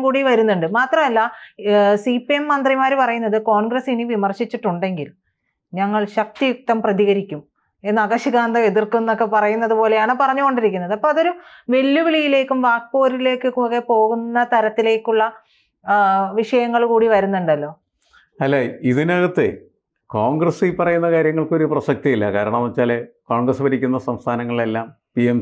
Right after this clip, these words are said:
Speaker 2: ശ്രീയിൽ ഒപ്പിട്ടവരാണ്.
Speaker 1: ഉം.
Speaker 2: അത് നടപ്പിലാക്കുന്ന കർണാടകം അടക്കമുള്ള എല്ലാ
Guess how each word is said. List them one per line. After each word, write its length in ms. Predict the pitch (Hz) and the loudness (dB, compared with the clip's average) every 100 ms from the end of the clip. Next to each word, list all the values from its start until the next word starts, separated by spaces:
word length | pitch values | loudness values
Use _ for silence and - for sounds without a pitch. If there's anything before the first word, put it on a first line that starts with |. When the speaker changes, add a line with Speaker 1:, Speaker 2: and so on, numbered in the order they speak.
| 120 | -2
Speaker 2:
ശ്രീയിൽ 240 | 123 113 117 | -4 -2 -4
ഒപ്പിട്ടവരാണ്. 540 | 90 123 107 98 87 - _ _ _ _ _ _ 185 | -2 -2 -2 -4 -8 -18 _ _ _ _ _ _ -10
Speaker 1:
ഉം. 100 | 156 160 - | -10 -10 -4
Speaker 2:
അത് 100 | 135 | 0
നടപ്പിലാക്കുന്ന 540 | 143 143 156 139 117 104 101 | 0 0 0 0 -2 -4 -4
കർണാടകം 440 | 98 110 110 104 - | -2 -2 -2 -4 -6
അടക്കമുള്ള 420 | 104 104 104 104 110 - 107 | -8 -8 -8 -8 -10 -10 -8
എല്ലാ 140 | 107 | -6